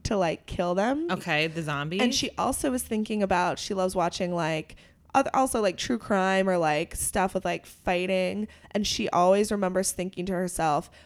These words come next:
Speaker 1: "Oh, you have to hold, like, the knife instead of, like, in this one certain way, I'm making a motion. Like, instead of, like, basically palm up and thumb on top, you kind of have to, like, hold it, like, with more of a fist. Otherwise,
Speaker 2: Psycho
Speaker 1: like,
Speaker 2: style.
Speaker 1: the knife will get, like, thrown up." So she's thinking of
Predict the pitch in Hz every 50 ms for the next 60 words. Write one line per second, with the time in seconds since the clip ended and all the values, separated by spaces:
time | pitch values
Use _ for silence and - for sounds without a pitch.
0 | - - _ 247 233 208 196 190 202 202 202 202 208 - 233 226 - 202 196 196
1 | 196 196 180 180 - - 180 180 175 170 165 165 170 175 180 - - - - _
2 | _ _ _ _ _ - 202 190 185 - - 202 190 196 196 202 185 180 175 175
3 | - - 196 190 180 180 - - 180 175 180 180 - 196 147 - 180 180 175 175
4 | 175 170 156 170 175 175 180 185 190 180 180 175 170 180 - - 170 170 160 -
5 | 175 196 - 240 240 240 233 220 202 - 190 196 202 - 202 185 180 - - -
6 | 190 175 180 180 - - 160 170 185 - - 185 175 - - 185 165 170 185 170
7 | 165 175 - - 160 151 156 170 190 - - - - - - - 214 - - 208
8 | 190 190 202 202 160 - - 185 170 156 139 139 - - - - - 180 170 170
9 | 175 147 143 170 165 - 165 165 165 - 175 170 165 160 156 120 170 - - -
10 | - 240 226 208 208 - - - - 190 185 196 190 180 175 190 170 165 202 190
11 | - 160 147 143 143 143 254 233 220 214 185 180 190 190 - 196 190 180 165 -
12 | - 160 143 151 - - - - 180 170 165 165 - - - - - 254 233 -
13 | 277 - - - 302 311 - 320 285 -